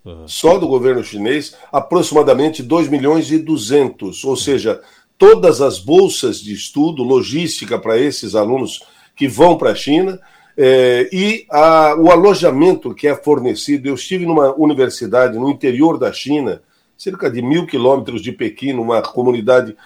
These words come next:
Speaker 2: de uma província chamada Henan, que tem, inclusive, uma cidade chamada Lidichuan, que é a chamada cidade, a primeira cidade esponja que foi desenvolvida por engenheiros chineses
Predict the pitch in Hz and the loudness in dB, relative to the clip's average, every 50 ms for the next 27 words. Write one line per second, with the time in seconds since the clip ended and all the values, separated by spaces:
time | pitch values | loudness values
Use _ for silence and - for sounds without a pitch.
0 | _ _ _ _ - 127 139 147 139 - - 127 110 110 135 135 - - 127 - | _ _ _ _ -4 0 2 4 4 4 2 0 -2 -2 -4 -4 -4 -4 -6 -4
1 | - 123 117 131 127 123 107 110 143 143 123 131 147 165 165 131 - - - - | -2 0 2 2 2 2 0 0 0 2 4 4 4 4 2 0 -4 -10 -20 -20
2 | - - - _ _ _ _ - 190 180 - - 208 226 240 220 190 165 160 - | -20 -20 -20 _ _ _ _ -10 -10 -10 -2 0 2 2 2 2 -2 -2 -2 -2
3 | 147 127 120 139 180 170 135 135 131 135 120 - - 127 107 92 135 143 147 127 | -4 -4 -4 -4 -4 -4 -4 -2 0 0 -2 -2 -4 -6 -2 0 2 2 2 0
4 | 101 - - 117 113 120 123 117 113 113 117 123 143 160 156 143 135 135 139 123 | -2 -4 -4 -2 -2 0 0 0 -2 -4 -4 -4 -4 -6 -6 -6 -8 -10 -10 -10
5 | - - 131 135 143 156 156 143 113 - - - - - _ _ _ _ _ _ | -8 -4 0 2 4 6 4 4 2 -2 -10 -20 -20 -20 _ _ _ _ _ _
6 | - 147 147 147 151 156 160 160 165 165 127 135 139 135 - - 139 123 127 147 | 0 2 6 8 8 8 8 6 4 4 4 2 2 2 2 0 2 2 4 4
7 | 151 139 131 143 135 127 120 110 - - _ _ - - - 156 147 123 113 160 | 2 4 4 6 6 6 4 2 -4 -12 _ _ -10 -6 -4 -4 -2 2 4 6
8 | 170 175 165 147 - 147 - - 156 170 202 240 226 196 - - - 160 139 120 | 6 6 4 0 -4 -6 -4 -2 -2 -2 0 0 0 0 -2 -2 -4 -4 0 2
9 | 165 185 190 165 151 165 151 - - - - - 151 170 185 185 170 - 101 110 | 4 2 2 2 0 -2 -2 -2 -4 -8 -4 0 2 4 4 4 2 0 -2 0
10 | 120 110 95 85 - _ _ _ _ _ _ - 131 139 139 139 135 - - 170 | 0 0 -2 -4 -8 _ _ _ _ _ _ -10 -6 -4 -4 -4 -4 -2 0 2
11 | 175 170 156 131 117 120 120 117 143 170 160 - 143 139 120 101 110 139 160 156 | 2 2 2 -2 -6 -10 -4 0 0 0 2 2 0 0 0 -2 -2 0 2 2
12 | 131 123 - - 127 127 127 - _ _ _ _ - 147 143 123 110 135 123 127 | 2 2 0 -2 -6 -6 -6 -10 _ _ _ _ -4 -4 -2 0 0 2 2 4
13 | 151 156 139 120 - - 123 117 113 139 160 160 143 107 87 87 85 - - | 4 2 0 -2 -4 -8 -6 -2 2 4 4 4 2 0 -6 -14 -18 -18 -20